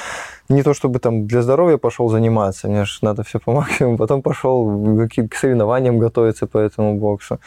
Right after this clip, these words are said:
Вот. Ну, тоже я доготовился настолько, что больше после этого никогда ему не занимался. Вот. Поэтому там отнеслись спокойно, а на работе коллеги, ну, естественно, то есть как только я уходил на курс, у меня в шесть часов заканчивалась работа, потому что в шесть тридцать начинались курсы, мне нужно как раз полчаса было доехать.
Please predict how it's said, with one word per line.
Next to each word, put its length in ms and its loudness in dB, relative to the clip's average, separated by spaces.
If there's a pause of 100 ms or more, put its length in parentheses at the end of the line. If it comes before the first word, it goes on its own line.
(380)
Вот. 380 2
Ну, 100 0
тоже 260 0
я 60 2
доготовился 640 0
настолько, 400 -2
что 180 -4
больше 360 -2
после 220 -2
этого 180 -2
никогда 280 2
ему 140 2
не 120 2
занимался. 640 0 (760)
Вот. 280 2
Поэтому 300 2
там 160 -2
отнеслись 380 -2
спокойно, 680 2
а 20 2
на 120 2
работе 380 0
коллеги, 680 2 (180)
ну, 100 4
естественно, 360 0
то 60 0
есть 100 -2
как 140 -16
только 240 0
я 80 4
уходил 320 2
на 100 2
курс, 260 -2
у 40 2
меня 100 4
в 60 -8
шесть 160 -2
часов 280 0
заканчивалась 520 0
работа, 240 0
потому 160 0
что 100 -2
в 60 0
шесть 200 -2
тридцать 220 -4
начинались 400 0
курсы, 340 -6
мне 160 0
нужно 240 0
как 140 -6
раз 160 0
полчаса 400 -2
было 180 0
доехать. 460 0